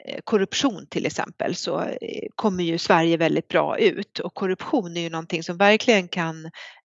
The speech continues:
eh, nagga eller så att säga erodera,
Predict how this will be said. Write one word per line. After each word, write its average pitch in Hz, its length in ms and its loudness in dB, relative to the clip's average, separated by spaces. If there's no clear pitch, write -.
eh, 170 280 -2
nagga 175 840 2
eller 160 380 -2
så - 180 -16
att - 40 -18
säga 185 200 -2
erodera, 185 720 0